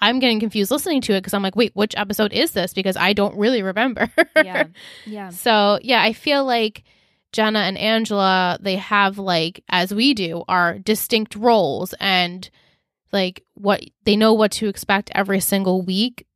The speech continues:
Speaker 1: and they make it as, as consistent as possible. And so I feel like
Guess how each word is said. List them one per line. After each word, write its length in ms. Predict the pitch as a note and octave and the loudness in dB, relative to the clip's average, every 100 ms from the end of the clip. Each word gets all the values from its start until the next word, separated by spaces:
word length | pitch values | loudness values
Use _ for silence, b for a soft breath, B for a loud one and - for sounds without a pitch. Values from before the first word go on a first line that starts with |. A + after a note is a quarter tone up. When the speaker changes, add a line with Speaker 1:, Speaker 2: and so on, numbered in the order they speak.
| - | -4
Speaker 1:
and 200 | G3 G3 | 0 0
they 180 | F3+ F#3 | 0 0
make 260 | F#3 F#3 | -2 0
it 220 | F#3+ F#3 - | 2 0 -4
as, 380 | - F#3 F3+ - - - | -2 0 -2 -6 -16 -4
as 200 | F#3+ G#3 - | 2 2 0
consistent 600 | A3+ G#3 G#3 G3 G#3+ - | -4 -2 -2 0 -2 -2
as 160 | G3 | -6
possible. 680 | - - F#3 F#3+ A3 A#3+ B3+ | -4 2 2 2 2 4 4
And 160 | A3 G3+ | 4 0
so 120 | G3+ | 0
I 100 | F3+ | 0
feel 260 | F3+ G3+ F#3+ | 0 0 2
like 300 | F#3 F#3 | 2 0